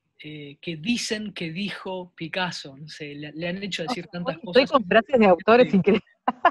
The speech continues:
Speaker 1: Pero él decía, "La inspiración es buenísima, pero que te encuentre trabajando".
Speaker 2: Claro, tal
Speaker 1: Si lo
Speaker 2: cual.
Speaker 1: dijo él es divino, y si no, la frase es hermosa también.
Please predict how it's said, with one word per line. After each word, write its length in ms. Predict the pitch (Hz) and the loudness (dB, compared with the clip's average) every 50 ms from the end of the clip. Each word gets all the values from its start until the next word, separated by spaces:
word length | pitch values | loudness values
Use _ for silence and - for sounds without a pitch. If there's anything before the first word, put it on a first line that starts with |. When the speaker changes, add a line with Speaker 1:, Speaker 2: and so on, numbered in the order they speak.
| - - _ 285 | 2 0 _ -6
Speaker 1:
Pero 160 | - 190 233 269 | -2 2 4 4
él 140 | 277 269 | 4 4
decía, 540 | 240 226 202 - - 233 226 233 220 220 - - | 2 0 0 0 0 0 2 2 2 0 -2 -4
"La 120 | 202 208 | -4 -4
inspiración 840 | 202 180 180 - 220 202 208 208 - - 254 247 254 247 233 - _ - | -2 -4 -4 -4 -2 -2 -2 -2 -2 0 0 0 0 -2 -4 -8 _ -6
es 120 | 214 208 | -6 -4
buenísima, 540 | 190 208 202 208 240 226 - - 208 190 185 | -4 -4 -2 0 0 0 0 -2 -4 -6 -6
pero 180 | 170 185 185 175 | -6 -6 -6 -6
que 100 | 185 175 | -6 -6
te 80 | 180 | -6
encuentre 420 | 170 175 202 208 220 208 - 202 180 | -6 -6 -4 -6 -6 -4 -6 -6 -8
trabajando". 640 | - 175 165 156 156 - - 170 156 147 127 _ _ _ _ _ _ _ _ | -8 -8 -10 -10 -12 -10 -10 -10 -10 -12 _ _ _ _ _ _ _ _ _
Speaker 2:
Claro, 880 | 196 190 190 190 190 190 185 180 175 170 165 160 160 151 147 156 160 160 | 2 4 6 8 8 8 8 8 8 8 6 6 4 4 2 0 -2 0
tal 140 | - 180 | 2 2
Speaker 1:
Si 40 | 170 160 | 2 2
lo 40 | |
Speaker 2:
cual. 240 | - 170 170 262 269 147 156 | 0 2 4 4 2 2 0
Speaker 1:
dijo 140 | 170 240 233 | -2 0 2
él 180 | 233 240 233 | 2 4 2
es 80 | 208 190 | 0 0
divino, 460 | 208 196 214 220 233 233 220 226 214 | -2 -2 0 2 2 4 2 2 0
y 60 | 220 | -2
si 140 | - - 185 | -4 -6 -6
no, 200 | 185 202 214 220 | -4 -2 -2 -2
la 120 | 208 175 175 | -2 -4 -4
frase 280 | - 190 185 175 - | -6 -6 -8 -8 -10
es 100 | 175 - | -12 -12
hermosa 380 | 170 165 165 175 175 - 160 147 | -14 -12 -10 -10 -10 -10 -12 -14
también. 460 | - 143 151 165 202 202 180 156 147 | -16 -14 -8 -4 -4 -2 -2 -4 -8